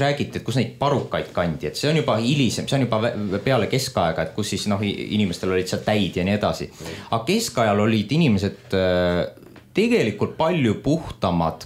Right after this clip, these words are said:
Speaker 1: kui, äh, ma isegi julgeks öelda, mõningatel barokiaegsetel, noh, sellistel, äh, kultuuridel. Nii et, äh,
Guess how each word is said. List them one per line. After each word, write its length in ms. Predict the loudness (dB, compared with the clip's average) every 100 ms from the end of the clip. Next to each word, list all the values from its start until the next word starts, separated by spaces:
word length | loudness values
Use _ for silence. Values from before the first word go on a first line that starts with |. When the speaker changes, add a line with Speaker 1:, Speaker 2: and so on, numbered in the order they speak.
| -4
Speaker 1:
kui, 480 | 0 2 2 2 2 2
äh, 220 | 2 -2
ma 200 | -4 -2 0
isegi 320 | 0 0 2
julgeks 320 | 0 2 0 0
öelda, 220 | 0 2
mõningatel 480 | 2 2 0 -2 -2
barokiaegsetel, 1080 | -2 -2 -2 -2 -2 -2 -4 -6 -8 -6 -6
noh, 80 | -6
sellistel, 580 | -6 -6 -6 -6 -8 -6 -10 -14 -20 -20 -18 -8
äh, 220 | -4 -4 -2
kultuuridel. 600 | -6 -4 -4 -4 -6 -12 -10 -4
Nii 80 | -2
et, 260 | -2 -4
äh, 200 | 0 0